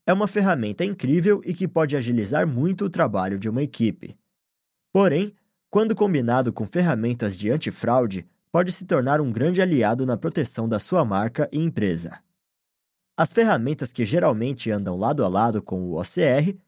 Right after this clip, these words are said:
são as de verificação de identidade, como a prova de vida e a biometria facial, que buscam garantir a veracidade da pessoa que está utilizando o documento, e também a documentoscopia,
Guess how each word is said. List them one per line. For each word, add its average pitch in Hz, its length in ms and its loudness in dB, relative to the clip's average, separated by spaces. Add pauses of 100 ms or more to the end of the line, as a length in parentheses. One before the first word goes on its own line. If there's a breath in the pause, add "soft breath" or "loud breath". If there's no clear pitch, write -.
(140)
são 208 200 0
as 190 120 2
de 160 80 0
verificação 165 760 0
de 110 140 -4
identidade, 135 760 2 (260 soft breath)
como 226 200 2
a 175 80 2
prova 180 280 2
de 156 140 -2
vida 139 420 2
e 123 120 -2
a 104 40 2
biometria 120 640 0
facial, 190 560 0 (240)
que 233 120 0
buscam 185 400 2
garantir 165 500 0
a 147 60 2
veracidade 131 720 0
da 120 120 2
pessoa 113 440 -2
que 110 120 -6
está 117 180 -4
utilizando 98 600 -2
o 87 60 -2
documento, 180 640 -2 (220)
e 208 80 -2
também 170 420 0
a 147 60 2
documentoscopia, 120 1200 -2